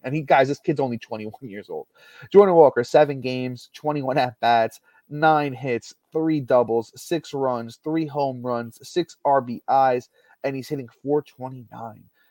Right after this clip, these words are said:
So it kinda looks like, you know, he's putting it in the Cardinals' hands, saying, "Hey, listen, I'm here. I'm ready to hit. Uh, get me out there if you wanna win right now," kinda like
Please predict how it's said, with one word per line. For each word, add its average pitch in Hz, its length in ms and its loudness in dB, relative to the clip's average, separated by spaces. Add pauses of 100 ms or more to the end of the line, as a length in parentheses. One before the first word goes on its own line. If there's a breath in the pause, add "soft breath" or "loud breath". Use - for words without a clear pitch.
So 156 440 6
it 143 160 -6
kinda 190 420 -4
looks 151 320 0
like, 139 300 2
you 127 100 -8
know, 123 220 -6
he's 135 240 -10
putting 143 380 -4
it 139 120 -8
in 117 360 -12
the 117 80 -2
Cardinals' 131 380 2
hands, 143 220 -4
saying, 131 160 -4
"Hey, 151 140 -2
listen, 147 260 -2
I'm 117 80 -6
here. 143 320 -2
I'm 123 140 -2
ready 135 180 -4
to 120 160 -8
hit. 143 300 2 (260 soft breath)
Uh, 113 160 2
get 131 240 2
me 127 140 -4
out 135 180 2
there 131 160 2
if 123 120 -6
you 131 100 -4
wanna 120 200 -6
win 127 300 -6
right 143 260 -2
now," 135 220 -6
kinda 131 240 -4
like 120 140 0